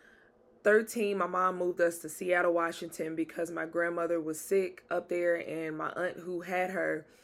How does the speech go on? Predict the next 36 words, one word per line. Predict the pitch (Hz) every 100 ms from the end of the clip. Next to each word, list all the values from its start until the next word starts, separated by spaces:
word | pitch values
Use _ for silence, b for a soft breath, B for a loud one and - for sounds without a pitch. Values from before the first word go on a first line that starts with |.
| b b b
who | -
was | 175
caring | 170 202 190
for | 180
her, | 180 170
needed | 165 165
help. | 175 165 -
So | -
my | 165 165
mom | 170 175 175 170 165 _ -
took | - 208 -
my | 165 165 170
brother | 180 190 185
and | 165
I | 160 160
and | - 160
we |
moved | 160 160 151 151 - b b b
to | -
Seattle. | 170 165 156 80 - - b b b b b b
So | - 254
when | 233 254
we | 269
moved | 277
to | 262
Seattle, | 233 247 190 185
it | 185
was | 180
a | 165 -
huge | - - 302 302 -
culture | 254 220 202
shock | - 151 -
for | 156
me | 156 151 - b b b b
because | 196 196 214 185 175 170
Mississippi | - 220 392 381 - 208 - 139 -